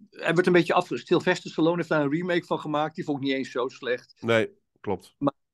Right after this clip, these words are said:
Speaker 1: eh, ja, het origineel. Hè, dat hij iemand herinnert en dan zegt, "Yeah, yeah, remember the-," You're, eh, hij heeft die over iemands ogen en die beschrijft hij dan, like, "There are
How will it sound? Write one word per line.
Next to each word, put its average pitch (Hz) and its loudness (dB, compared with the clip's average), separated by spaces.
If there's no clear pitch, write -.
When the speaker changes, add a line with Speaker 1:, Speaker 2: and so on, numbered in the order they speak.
Speaker 1:
eh, 120 2
ja, 127 4
het 127 0
origineel. 117 -2
Hè, 143 4
dat 120 -6
hij - -4
iemand 123 4
herinnert 127 4
en 117 4
dan 113 2
zegt, 117 -2
"Yeah, 135 0
yeah, 131 2
remember 110 -4
the-," 98 -4
You're, 123 4
eh, 120 0
hij 120 4
heeft 139 4
die 135 4
over 135 0
iemands 127 2
ogen 156 2
en 107 -6
die 113 -4
beschrijft 131 -6
hij 123 -2
dan, 107 -4
like, 107 -6
"There 107 0
are 107 -2